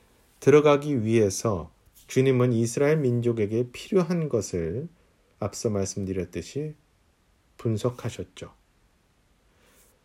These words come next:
약속한 땅에 들어가기 위해서 그들이 경험해야 하는, 알아야 하는 것은 무엇인가?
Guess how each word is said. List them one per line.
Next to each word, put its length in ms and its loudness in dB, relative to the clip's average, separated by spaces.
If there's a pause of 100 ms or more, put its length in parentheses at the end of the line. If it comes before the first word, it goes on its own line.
(380)
약속한 640 2
땅에 340 2
들어가기 520 4
위해서 600 0
그들이 800 0 (340)
경험해야 680 2
하는, 440 -6 (640)
알아야 500 4
하는 420 -6 (800)
것은 360 -2
무엇인가? 720 0